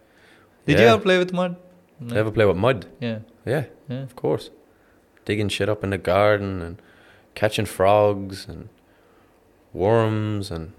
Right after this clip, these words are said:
Speaker 2: all that sort of shit. Climbing trees, cutting trees down and making tree houses. And
Speaker 1: <laughs>
Speaker 2: just a real outdoors
Speaker 1: Yeah.
Speaker 2: kind of a kid.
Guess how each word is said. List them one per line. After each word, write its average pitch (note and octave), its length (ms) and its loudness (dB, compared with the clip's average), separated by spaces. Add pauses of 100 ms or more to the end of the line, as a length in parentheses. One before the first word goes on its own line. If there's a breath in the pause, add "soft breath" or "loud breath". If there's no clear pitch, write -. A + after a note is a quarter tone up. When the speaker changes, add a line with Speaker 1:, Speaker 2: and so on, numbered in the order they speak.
(120)
Speaker 2:
all B2 160 2
that C3 140 -2
sort - 140 -10
of D2 60 -14
shit. - 300 -8 (1000)
Climbing F#2+ 320 -4
trees, F#2+ 640 -6 (640)
cutting - 240 -6
trees F2+ 340 -6
down F#2 480 -4
and E2 220 -10
making F#2 280 -4
tree F2 240 -4
houses. F2+ 720 -4
And A2 500 -12
Speaker 1:
<laughs> - 40 -20
Speaker 2:
just C#3+ 160 -2
a A2+ 40 0
real G#2 220 4
outdoors F#2 540 0 (180)
Speaker 1:
Yeah. A2 240 -4
Speaker 2:
kind F#2 140 -2
of E2+ 80 -8
a - 20 -10
kid. E2 300 -6